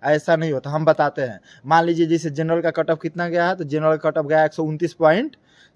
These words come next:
सिक्स ज़ीरो, ठीक है, एक सौ उनतीस पॉइंट सिक्स ज़ीरो। वहाँ date of birth शायद हम भूल रहे हैं, लेकिन बता लें। मान लीजिए कि वहाँ date of birth जो भी दिया गया हो,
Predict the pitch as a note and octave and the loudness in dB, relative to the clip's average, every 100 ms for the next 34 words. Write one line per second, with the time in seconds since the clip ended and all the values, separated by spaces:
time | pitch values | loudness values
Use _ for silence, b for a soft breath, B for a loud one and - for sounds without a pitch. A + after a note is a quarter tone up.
0 | _ G3+ F#3 E3 C#3+ B2 G#2 G3 G3 B3+ | _ -4 -4 -6 -8 -8 -4 -2 -2 -4
1 | - E3 F3+ E3 E3+ F3 F#3+ F#3 F3+ G3 | -2 -2 0 0 -2 -4 -2 -2 -2 -6
2 | - E3+ F3+ A#3+ - B B D#3+ E3 E3+ | -6 -4 -2 -2 -4 B B 4 4 2
3 | E3 F3 E3+ F3 F3 E3+ D#3+ D3+ E3+ F3+ | 0 0 2 0 0 -2 -2 -2 -2 -2
4 | G3 A#3+ E3+ F3 E3+ E3 C#3+ C#3 E3+ F3 | -4 -4 -4 0 2 2 2 2 0 0
5 | F3 F3 E3 E3 F3 F3 D#3+ E3 E3 C#3+ | -2 0 0 0 0 0 2 0 0 -2
6 | D#3+ E3 E3+ E3+ E3 E3 E3 | 0 0 0 2 2 2 2